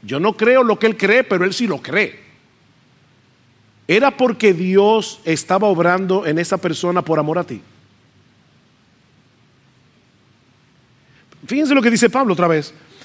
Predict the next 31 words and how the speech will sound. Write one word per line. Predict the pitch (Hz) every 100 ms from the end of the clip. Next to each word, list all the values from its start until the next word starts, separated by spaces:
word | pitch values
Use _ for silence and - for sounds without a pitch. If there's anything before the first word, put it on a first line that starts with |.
| -
Dice, | - 220 226 202 - -
"Con | 214 190
plena | 254 339 349
convicción, | 294 247 - 214 196
como | 214 214
sabéis | - 226 262 -
qué | - 277
clase | - 269 277 262
de | 247
personas | 226 202 294 302
demostramos | 214 214 190 226 277 -
ser | 277
entre | 269 262
vosotros | 247 285 294 285 - - - _ _
por | - 214
amor | 196 196 269
a | 233
vosotros". | 151 - 113 95 - - _ _ _ _ _ _ _ _ _ _
Por | - 185
amor | 196 190 269
a | 196
vosotros. | 127 113 95 - _ _ _ _ - -
Miren, | 208 185
nosotros | 165 - 294 311
somos | 269 202 151
tan | 196 214 269 - _ _
egoístas | 156 143 143 139 165 - 220 220 - - _ _ _ _ _ _ _ _ _ _ _ _ _ _ _ _
que | 202 208
de | 208
verdad | 208 208 254 285 196
no, | 180